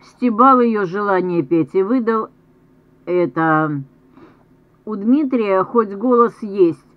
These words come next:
У неё первая песня «Мало половин», у него первая песня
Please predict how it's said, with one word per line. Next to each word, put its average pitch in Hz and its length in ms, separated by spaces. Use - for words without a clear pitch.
У 196 140
неё 226 440
первая 240 520
песня 233 580
«Мало 226 460
половин», 208 720
у 185 100
него 190 360
первая 240 460
песня 233 600